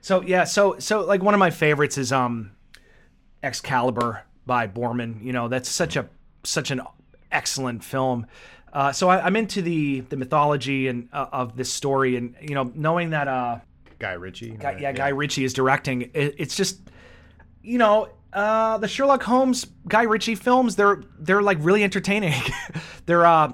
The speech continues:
Speaker 1: I don't, I wouldn't call them great movies, or, but they're, but they're well crafted and they're, they're fun and,
Speaker 2: Yeah.
Speaker 1: and kind of a guilty pleasure.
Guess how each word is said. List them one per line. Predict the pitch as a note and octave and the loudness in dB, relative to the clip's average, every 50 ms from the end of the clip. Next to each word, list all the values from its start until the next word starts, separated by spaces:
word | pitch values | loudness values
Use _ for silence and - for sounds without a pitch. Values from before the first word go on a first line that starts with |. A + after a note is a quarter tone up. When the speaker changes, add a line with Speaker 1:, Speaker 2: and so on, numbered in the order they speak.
| - - | -6 -2
Speaker 1:
I | E3 F3+ | 0 0
don't, | G3 G#3 F3 E3 - D#3+ | 0 0 -2 -4 0 0
I | E3+ | 2
wouldn't | F3 F3+ E3+ D3 | 2 2 0 2
call | - D#3+ C#3+ | 2 2 2
them | C3 B2 G#2+ | 2 -2 -6
great | F#2+ - G2+ A2+ C3 D#3+ F#3+ - - | -8 -10 -8 -4 -2 -2 -2 -4 -4
movies, | A#2 B2 D3 F#3+ A3 F#3 D3+ C#3 D3+ D#3 - D#3 | -4 -2 0 0 2 2 2 2 0 0 -2 -2
or, | D#3 D3+ D3 D3 | -2 -2 -2 -2
but | - F3+ F3 F3+ | -2 -2 -2 2
they're, | A3 A3 G3+ - - - _ _ - | 2 2 2 0 -4 -14 _ _ 0
but | G3 G3+ F#3+ | 0 0 2
they're | A#3+ G#3 F3+ D3+ | 4 2 2 2
well | B2 C3 C3 D3+ E3 F3 F#3+ F#3 F#3 - - | 0 -2 2 4 4 4 4 4 0 -4 -12
crafted | - - C3+ B2 B2 A#2+ - - F3 E3+ F3 | -10 -4 0 2 2 2 0 0 0 0 0
and | D#3+ D3+ C#3 | 0 0 0
they're, | C3+ C3+ C3 B2+ - - - - - - - | 0 0 0 0 -2 -6 -14 -20 -20 -8 -4
they're | - D3 | -4 -4
fun | - - - C3+ A#2+ C3 D3 E3+ D#3+ D#3 - - | -4 -4 -4 0 0 0 0 -2 -4 -6 -8 -10
and, | C#3 - B2+ | -6 -4 -4
Speaker 2:
Yeah. | A2+ G#2 F#2+ F#2 | -4 -4 -4 -4
Speaker 1:
and | C#3+ C#3 C#3 B2+ | -4 -4 -4 -6
kind | - D3+ D#3 D#3 | -4 -4 -2 -2
of | C#3+ B2 - - | -4 -6 -8 -10
a | C#3+ C3+ | -8 -8
guilty | A#2+ G#2+ C#3 C#3+ C#3+ - C#3+ | -6 -4 -4 -4 -4 -4 -6
pleasure. | B2+ - C3+ C3+ C3+ C3+ D#3+ F3 F3 E3+ | -4 -2 -2 -2 -2 0 0 0 -2 -2